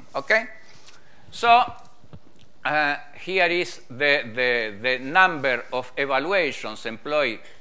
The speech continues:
employed by the algorithm before satisfying the stopping criterion,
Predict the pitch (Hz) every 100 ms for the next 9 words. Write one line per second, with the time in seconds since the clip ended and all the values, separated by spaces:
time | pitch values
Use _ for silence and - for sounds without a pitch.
0 | - 131 123 160 151 113 123 117 139 165
1 | 135 117 110 101 - - - 120 - 160
2 | 139 117 101 104 - 139 120 98 87 107
3 | 107 - - 127 127 113 104 113 151 240
4 | 156 190 294